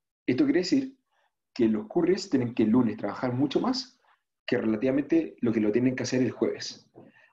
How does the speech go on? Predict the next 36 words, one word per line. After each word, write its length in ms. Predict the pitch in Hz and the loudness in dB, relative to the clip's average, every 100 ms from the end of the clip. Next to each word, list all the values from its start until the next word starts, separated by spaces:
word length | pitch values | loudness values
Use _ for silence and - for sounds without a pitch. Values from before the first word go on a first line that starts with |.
| _ | _
Entonces, 600 | 92 - 131 123 101 - - - _ _ _ _ | -8 -2 -2 -2 -10 -16 -18 -20 _ _ _ _
si 300 | - - 104 | -12 -8 2
yo 180 | 113 127 | 4 4
quisiese 1000 | 131 127 - 143 147 139 - 90 92 - _ | -2 -8 -2 2 2 0 -8 -12 -14 -20 _
intentar 840 | 110 104 - 110 104 - 143 143 143 | -10 -10 -4 -4 -4 -4 -2 0 -2
apostar, 640 | 135 117 110 - 135 110 | -4 -8 -12 -2 -2 -2
por 120 | 90 | -12
eso 120 | 107 | -14
dije 240 | 110 135 135 | -2 0 2
que 80 | 147 | 2
es 60 | |
informal, 460 | 156 185 180 110 - _ _ _ _ _ _ | 2 0 -2 -2 -8 _ _ _ _ _ _
a 100 | 107 | -6
que 100 | 110 | -2
tengo 440 | 120 135 143 131 | 0 0 0 -2
mayor 360 | 107 104 123 135 | 0 2 2 2
tasa 280 | 139 - 117 | -4 -2 0
de 80 | 131 | 0
éxito, 520 | - 123 165 247 - _ _ _ _ | -4 -6 -4 -4 -6 _ _ _ _
sería 320 | - 117 117 | -4 0 0
comprar 420 | 117 104 - 117 113 | 0 -4 -4 -2 -2
un 140 | 104 | -6
jueves, 640 | - 151 156 220 - - _ _ _ _ _ | 0 4 4 2 -6 -18 _ _ _ _ _
entregárselo 560 | 95 104 107 113 - 110 | -6 0 0 0 -2 -2
al 80 | 104 | 0
courier 260 | 123 110 | 0 0
el 60 | 107 | 0
jueves 280 | - 151 180 | 2 0 0
para 160 | 127 | -4
que 80 | 123 | -2
el 100 | 101 | -4
viernes 320 | 95 120 127 | 2 2 2
me 80 | 127 | 0
lo 60 | 110 | -2
esté 140 | - | -2
entregando. 580 | 113 113 95 87 - - | -2 0 -2 -4 -12 -20